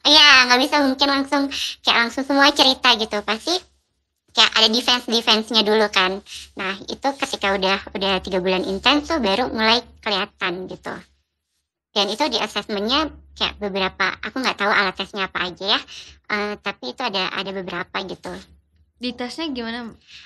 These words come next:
Speaker 1: Eh, kayak ngisi kuesioner, terus kayak ada wawancara juga, terus kayak,
Speaker 2: Alat,
Speaker 1: eh,
Speaker 2: enggak. Kalau alatnya pakai alat apa?
Speaker 1: eh, waktu itu M M P I,
Speaker 2: Mm-mm.
Speaker 1: empat, terus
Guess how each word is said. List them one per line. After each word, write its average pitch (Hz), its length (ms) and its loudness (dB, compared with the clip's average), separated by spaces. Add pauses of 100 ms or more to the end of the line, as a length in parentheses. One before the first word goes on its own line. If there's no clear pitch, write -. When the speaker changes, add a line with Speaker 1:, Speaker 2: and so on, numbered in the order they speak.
(140)
Speaker 1:
Eh, 233 200 0
kayak 220 320 -2
ngisi 214 240 -8
kuesioner, 311 640 -2
terus 285 200 -4
kayak 190 200 -2
ada 196 160 0
wawancara 196 440 -2
juga, 294 480 0
terus 240 240 -10
kayak, 202 320 -6 (320)
Speaker 2:
Alat, 240 160 2
Speaker 1:
eh, 214 240 -4
Speaker 2:
enggak. 233 240 -10 (360)
Kalau 220 200 -6
alatnya 220 440 -2
pakai 226 320 -12
alat 202 160 -6
apa? 226 180 -12 (140)
Speaker 1:
eh, 220 320 -4
waktu 208 240 -8
itu 311 160 -10 (240)
M 226 160 -4
M 226 80 -6
P - 80 -14 (160)
I, 175 160 -4 (160)
Speaker 2:
Mm-mm. 226 320 -10
Speaker 1:
empat, - 160 -10
terus 254 200 -12